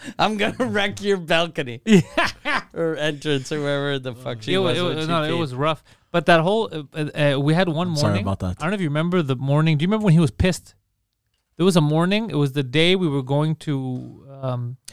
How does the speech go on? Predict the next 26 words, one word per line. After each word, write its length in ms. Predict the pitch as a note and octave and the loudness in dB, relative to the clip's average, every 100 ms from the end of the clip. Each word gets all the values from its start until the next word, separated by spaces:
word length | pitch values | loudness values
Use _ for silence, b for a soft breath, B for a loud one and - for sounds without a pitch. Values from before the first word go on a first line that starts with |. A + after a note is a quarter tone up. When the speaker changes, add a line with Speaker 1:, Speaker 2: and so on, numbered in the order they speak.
| B B | B B
Speaker 2:
we 80 | C#3 | -4
were 40 | C#3 | 2
going 100 | D#3+ | 2
to 60 | - | 2
perform, 420 | C#3+ - D#3+ E3 | -4 0 0 2
I 60 | C3+ | 0
think, 420 | D#3+ D#3+ D#3 - | 0 -2 -2 0
uh, 520 | C#3 C3+ C3 B2+ A#2+ | 2 2 2 0 -2
the 120 | C3+ | 0
day 100 | D#3+ | 4
we 80 | G3 | 6
were 80 | D#3 | 6
leaving 300 | E3 F3 C3+ | 6 4 2
for 100 | B2+ | -2
Setzil. 400 | - A#2+ A#2+ A#2 - _ _ _ _ _ _ | -6 -6 -8 -10 -14 _ _ _ _ _ _
He 420 | _ - F#3+ G#3 | _ -2 0 2
was 440 | F#3 D#3+ E3+ F3+ D3+ | 4 4 6 4 4
in 80 | D3 | 4
the 100 | C#3 | 4
worst 640 | B2+ D3 F3 F#3 - - C#3+ | 6 8 8 6 -2 -4 0
of 180 | C3 | 2
moods. 480 | C3+ C#3+ B2 A#2 - _ _ _ | 2 2 0 -4 -16 _ _ _
All 160 | D#3 F3 | 2 4
morning, 260 | F3+ D3+ B B2 B | 2 0 B -16 B
<sighs> 260 | - C3 C#3 | -20 -12 2
grumpy. 400 | E3+ E3 C#3 | 4 4 -2